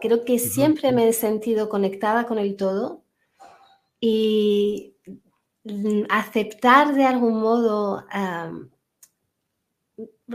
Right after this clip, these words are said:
Speaker 1: no aceptar, sino reconectar con Dios, porque tal y como nos cuentan Dios,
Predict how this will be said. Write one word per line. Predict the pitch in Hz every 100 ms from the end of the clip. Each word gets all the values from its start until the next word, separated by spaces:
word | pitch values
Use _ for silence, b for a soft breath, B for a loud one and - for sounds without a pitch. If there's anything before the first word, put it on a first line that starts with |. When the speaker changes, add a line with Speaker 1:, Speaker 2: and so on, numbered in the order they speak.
| 233 277
Speaker 1:
no | 254 403
aceptar, | - - 233 - 190 180
sino | - 214 208
reconectar | 214 220 233 233 240 285 294
con | 277 247 233
Dios, | 196 214 196 190 - - B B B B B B
porque | - 226 226
tal | 233 262
y | 311
como | 359 302
nos | 247 -
cuentan | 247 240 240 277 262
Dios, | 185 180 202 277 - -